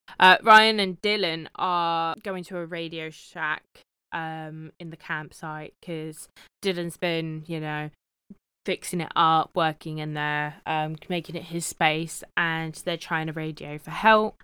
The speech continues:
and all of a sudden they hear a noise on the roof of the shack, and they're like, "Ah, shit." Well, no, they're not like, "Ah, shit." Ryan, the fucking idiot, looks out the window, doesn't tell fucking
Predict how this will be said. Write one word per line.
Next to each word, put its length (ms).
and 720
all 100
of 120
a 60
sudden 420
they 160
hear 360
a 60
noise 640
on 680
the 100
roof 680
of 400
the 100
shack, 340
and 160
they're 220
like, 260
"Ah, 160
shit." 420
Well, 200
no, 400
they're 160
not 200
like, 260
"Ah, 160
shit." 380
Ryan, 560
the 80
fucking 420
idiot, 380
looks 260
out 140
the 60
window, 300
doesn't 360
tell 240
fucking 440